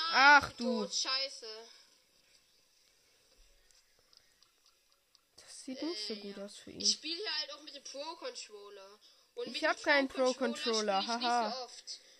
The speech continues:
Speaker 2: weil ich halt immer mit dem Handheld-Controller spiele.
Speaker 1: Heißt das
Speaker 2: Aber
Speaker 1: Handheld?
Speaker 2: jetzt
Speaker 1: Ja, ich, ich spiele mit dem Joy-Con.
Speaker 2: spiel ich
Speaker 1: Ich nenne
Speaker 2: halt
Speaker 1: das Joy-Con.
Speaker 2: mal mit dem Dings.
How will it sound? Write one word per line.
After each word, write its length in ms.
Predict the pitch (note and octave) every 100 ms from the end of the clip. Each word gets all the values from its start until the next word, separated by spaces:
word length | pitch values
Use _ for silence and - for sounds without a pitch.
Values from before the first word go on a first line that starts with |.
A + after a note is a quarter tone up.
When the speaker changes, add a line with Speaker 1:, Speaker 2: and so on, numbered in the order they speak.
| _ -
Speaker 2:
weil 140 | A#3+
ich 100 | B3+
halt 160 | C#4 A#4+
immer 140 | D4
mit 160 | D4 -
dem 120 | C#4
Handheld-Controller 1200 | C4+ D4 E4 D4+ A#3 A3 - G#3+ - G#3+ G#3 G3+
spiele. 500 | G3 - G3+ F#3+ F#3+ G3 -
Speaker 1:
Heißt 240 | A3 A3+ -
das 160 | F4
Speaker 2:
Aber 100 | -
Speaker 1:
Handheld? 220 | F#3 A3+ C#4
Speaker 2:
jetzt 240 | G4 C4
Speaker 1:
Ja, 220 | G3+ A3 A#3+
ich, 240 | - - - -
ich 120 | A3+
spiele 200 | - C4
mit 140 | C#4+ C4+
dem 140 | A#3+
Joy-Con. 560 | G3 C4+ D#4 - A3+ G3+ F3+
Speaker 2:
spiel 200 | C4+ C#4
ich 120 | C4+
Speaker 1:
Ich 120 | C4
nenne 220 | B3 C#4
Speaker 2:
halt 120 | C4 A#3+
Speaker 1:
das 80 |
Joy-Con. 360 | C4 C#4+ A#3+ A#3+
Speaker 2:
mal 120 | G3
mit 200 | F3+ -
dem 200 | A#3+ A#3 A#3+ A#3+ - -
Dings. 460 | - A3+ - -